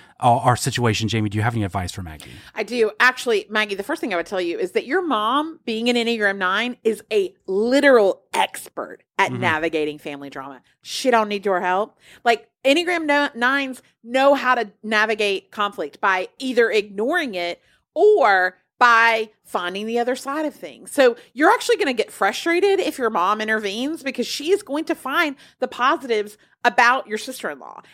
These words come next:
Speaker 2: and then you're gonna be ticked. So I think your best support method is basically getting everyone to leave when dinner is done because it
Speaker 1: Oh.
Speaker 2: will have worn out your mom.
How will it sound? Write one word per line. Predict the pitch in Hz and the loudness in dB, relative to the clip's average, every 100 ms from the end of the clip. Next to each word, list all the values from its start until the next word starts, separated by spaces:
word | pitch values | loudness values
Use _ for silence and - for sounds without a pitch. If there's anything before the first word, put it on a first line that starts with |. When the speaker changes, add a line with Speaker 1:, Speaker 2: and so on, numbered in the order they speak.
| - | -8
Speaker 2:
and | 233 | -4
then | 226 | -4
you're | 226 233 | -2 -2
gonna | 240 | -2
be | 208 190 _ _ | -6 -14 _ _
ticked. | - 240 - - | -4 -2 -2 -6
So | - | 0
I | 254 453 | 2 2
think | 453 262 | 0 -4
your | 208 | -4
best | - 226 302 - | -2 -2 -2 -6
support | 262 214 220 | -4 -2 0
method | 254 269 339 311 - - | 0 0 0 -4 -6 -10
is | 240 | -6
basically | - 240 - - 320 | 2 0 0 -2 -2
getting | 247 226 196 | 0 0 2
everyone | 202 190 185 | 0 0 -2
to | 165 | -2
leave | 156 160 147 | -2 -4 -4
when | 151 | -6
dinner | 147 143 117 | -6 -8 -8
is | 82 | -12
done | - 73 69 | -12 -12 -8
because | 202 226 190 | -2 0 4
it | |
Speaker 1:
Oh. | - | 4
Speaker 2:
will | 120 | 4
have | 226 185 | 2 0
worn | 190 196 | -2 -2
out | 196 151 - _ - | 0 -2 -4 _ -6
your | 180 | -4
mom. | 160 127 | -2 -6